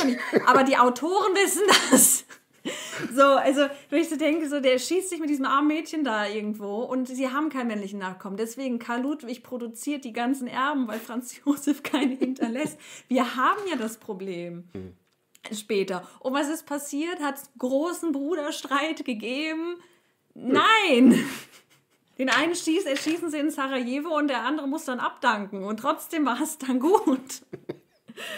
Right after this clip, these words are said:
Speaker 1: So, ah, da dachte ich so, was redet ihr für einen Blödsinn? Nur um da irgendwie auf Biegen und Brechen irgendwie einen,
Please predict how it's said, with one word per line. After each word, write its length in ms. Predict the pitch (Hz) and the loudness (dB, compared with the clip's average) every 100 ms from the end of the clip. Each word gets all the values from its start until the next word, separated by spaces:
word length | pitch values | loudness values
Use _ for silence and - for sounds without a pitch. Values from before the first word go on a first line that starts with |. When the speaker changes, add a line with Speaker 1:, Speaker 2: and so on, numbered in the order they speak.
| 587 480 - - | -8 -8 -10 -4
Speaker 1:
So, 60 | 269 | -2
ah, 1000 | 247 233 214 - _ 247 285 339 370 359 381 | 0 -2 -6 -12 _ -6 -2 0 0 0 0
da 160 | 262 | 0
dachte 340 | 247 262 302 320 | -2 -4 -4 -6
ich 80 | |
so, 80 | - | -6
was 160 | 285 285 | -6 -6
redet 640 | 262 262 262 311 370 381 | -8 -8 -6 -4 -4 -4
ihr 140 | 294 330 | -8 -10
für 160 | - | -10
einen 320 | - 285 269 269 | -6 -4 -4 -2
Blödsinn? 1300 | 247 240 240 254 330 403 427 - - 349 311 262 | -2 0 0 0 -4 -6 -8 -10 -12 -6 -4 -2
Nur 160 | 254 277 | -2 -4
um 100 | 277 | -4
da 120 | 262 254 | -6 -8
irgendwie 600 | 277 302 302 262 262 - | -6 -6 -6 -8 -6 -8
auf 180 | 247 - | -10 -6
Biegen 280 | 269 294 | -4 -4
und 120 | 254 240 | -4 -6
Brechen 360 | 220 285 285 | -6 -8 -8
irgendwie 460 | 254 254 262 262 240 | -10 -6 -6 -6 -6
einen, 340 | 240 233 233 | -4 -4 -6